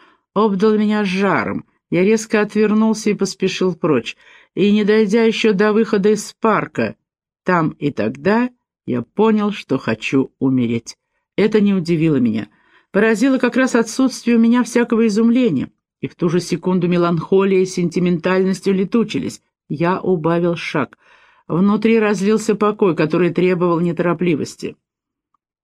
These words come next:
Придя домой все с тем же чувством незамутненного покоя, я достал бумагу и конверт. На нем я вывел: «Судье, осудившему меня».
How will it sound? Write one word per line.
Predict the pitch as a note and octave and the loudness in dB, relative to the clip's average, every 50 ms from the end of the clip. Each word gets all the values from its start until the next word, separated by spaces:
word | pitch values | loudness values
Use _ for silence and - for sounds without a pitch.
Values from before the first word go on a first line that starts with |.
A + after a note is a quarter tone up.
| _ _ _ _ _ _ _ _ _ _ _ _ _ _ _ _ _ _ _ _ _ | _ _ _ _ _ _ _ _ _ _ _ _ _ _ _ _ _ _ _ _ _
Придя | - - B3+ A#3 A3+ D4+ D#4 | 0 2 4 4 4 4 4
домой | D4+ D4 C4 C4 C4+ C4 | 4 4 4 4 4 2
все | - - B3 A#3+ | 2 0 0 0
с | A3+ | 0
тем | - - C4 C4+ B3+ | 0 2 2 4 4
же | A3+ B3 | 2 0
чувством | - - C4 C4+ B3 - - A#3+ A#3 | 0 0 0 0 0 0 2 2 4
незамутненного | A#3 A#3+ A3 G#3 A#3+ A#3 A#3 - - A#3 A#3+ B3 B3 A#3+ A3+ A3+ | 4 4 4 2 2 2 2 2 2 2 4 4 4 4 2 2
покоя, | A3 A3 G#3+ G#3+ G#3+ A3+ A3+ A#3 | 2 2 0 0 0 2 2 4
я | A#3 A3 G#3+ | 4 2 2
достал | G3+ G#3+ G#3 G#3 - A3+ A3+ A3+ G3+ | 2 0 -2 -2 0 0 0 2 2
бумагу | F#3+ G#3 G3+ G#3 G#3+ G#3 G3+ G#3 | 0 0 0 0 0 0 0 -2
и | G3 | 0
конверт. | G3+ G3+ G3 G3 F#3 D#3+ C#3 A#2 - - - - _ _ _ _ _ _ _ _ - | 0 -2 0 0 0 0 0 -2 -4 -8 -20 -20 _ _ _ _ _ _ _ _ -6
На | D#3 F3 F#3 F#3+ | -2 0 0 0
нем | G3 G#3 G#3+ G#3 | 0 0 0 0
я | G#3 G3+ G3 | 0 0 2
вывел: | G3 G3 F3 C#3+ B2 A2+ A2+ - _ _ _ _ _ _ _ _ _ _ _ _ | 2 0 0 0 0 -2 -4 -6 _ _ _ _ _ _ _ _ _ _ _ _
«Судье, | - - - - D#3 C3 A#2 - A#2+ C#3+ C#3 F3+ A3 G#3+ A3+ A#3 - _ _ _ _ _ _ _ _ _ _ _ _ _ _ | -18 -16 -6 -2 -2 -2 0 -2 -4 -2 0 2 2 2 0 -2 -4 _ _ _ _ _ _ _ _ _ _ _ _ _ _
осудившему | - D#3 D#3+ D#3+ - - E3+ C#3+ B2+ F3+ E3 - - - - - D3+ C3 B2+ A#2+ | -4 -4 -4 -2 -2 -2 -2 -2 0 -2 -2 -2 -4 -8 -8 -4 -2 0 2 2
меня». | A#2+ A#2 A2+ A2+ A#2+ A#2 - | 2 2 2 0 -2 -2 -6